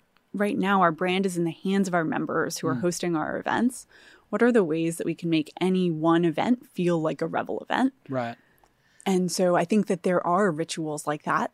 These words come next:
Speaker 1: that should be
Speaker 2: Yeah.
Speaker 1: embedded that get people to introduce themselves in a way that might feel a little vulnerable,
Speaker 2: Mm-hmm.
Speaker 1: but that then create gr-, greater cohesion in that group of people
Speaker 2: Sure.
Speaker 1: that otherwise doesn't know each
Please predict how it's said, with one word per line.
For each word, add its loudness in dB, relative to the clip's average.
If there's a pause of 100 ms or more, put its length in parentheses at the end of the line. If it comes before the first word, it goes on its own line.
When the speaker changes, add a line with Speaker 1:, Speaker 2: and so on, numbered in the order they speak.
Speaker 1:
that -4
should 0
be 0
Speaker 2:
Yeah. 2
Speaker 1:
embedded 2
that -2
get 4
people 0
to 0
introduce -2
themselves -2
in 0
a 2
way 0
that 0
might -4
feel 2
a 4
little 2
vulnerable, 0
Speaker 2:
Mm-hmm. -8
Speaker 1:
but -2
that 0
then 2
create -4
gr-, -2 (100)
greater 4
cohesion -2
in 0
that -8
group -6
of -4
people -2
Speaker 2:
Sure. -2
Speaker 1:
that 0
otherwise -6
doesn't -10
know -10
each -10